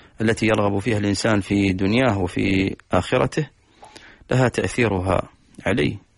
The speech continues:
ولذلك النبي عليه الصلاة والسلام قال: "الم-، المرء على دين خليله، فلينظر أحدكم من يخالل". ومضرة قرناء السوء ظاهرة،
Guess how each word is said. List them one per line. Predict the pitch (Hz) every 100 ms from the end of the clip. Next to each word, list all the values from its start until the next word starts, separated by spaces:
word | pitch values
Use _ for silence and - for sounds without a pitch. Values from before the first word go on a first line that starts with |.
| -
ولذلك | 90 104 98 92
النبي | 90 87 87 87
عليه | 85 92 90
الصلاة | 87 - 92 85
والسلام | - 95 - 90 85
قال: | - 104 117 113
"الم-، | 107 113 -
المرء | 104 113 135 123
على | 120 131
دين | 143 139
خليله، | - 151 151 92 - _ _ - - - - _
فلينظر | - 117 117 147 151 113 143 - -
أحدكم | - 113 123 -
من | 104 95 92
يخالل". | 90 - 98 - - _ - - - - - - - _ _ -
ومضرة | 101 95 98 98 120 123 104 110
قرناء | 101 95 98 101 -
السوء | - - 135 -
ظاهرة، | 196 220 190 143